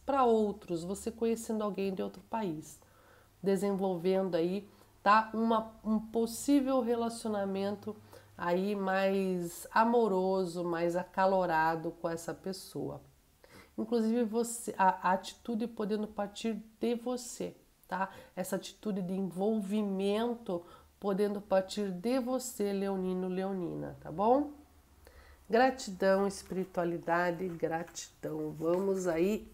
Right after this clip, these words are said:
ao oráculo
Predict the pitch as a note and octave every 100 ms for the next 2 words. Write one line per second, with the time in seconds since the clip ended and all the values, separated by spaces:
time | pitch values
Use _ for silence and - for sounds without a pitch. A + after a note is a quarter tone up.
0 | - - F3+ F#3 G3 G#3 B3 - - -
1 | - - - _ _ _ _ _ _ _
2 | - - D#3+ D#3 F3 F#3+ - F#3+